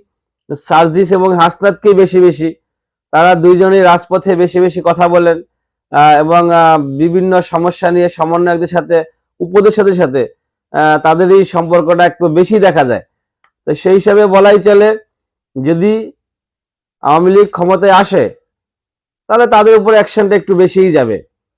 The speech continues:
সকল সমন্বয়কদের উপরে যাবে। এখানে, আহ, নাহিদ ইসলাম, তারপরে আসিফ মাহমুদ, তারপরে আরো অন্যান্য যারা আছেন মাঠ পর্যায়ে,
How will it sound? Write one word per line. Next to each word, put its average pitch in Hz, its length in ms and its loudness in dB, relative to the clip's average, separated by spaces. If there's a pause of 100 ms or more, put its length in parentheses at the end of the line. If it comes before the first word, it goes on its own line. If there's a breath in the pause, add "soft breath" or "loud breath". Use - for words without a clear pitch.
(580)
সকল 160 360 -2
সমন্বয়কদের 220 640 2
উপরে 220 200 2
যাবে। 151 300 2
এখানে, 170 260 -2 (580)
আহ, 156 240 -2
নাহিদ 170 300 0
ইসলাম, 202 540 -2 (680)
তারপরে 156 300 0
আসিফ 175 320 2
মাহমুদ, 190 560 0 (640)
তারপরে 151 360 0
আরো 165 240 4
অন্যান্য 196 500 2
যারা 185 280 4
আছেন 190 280 -2 (440)
মাঠ 165 240 -2
পর্যায়ে, 175 460 0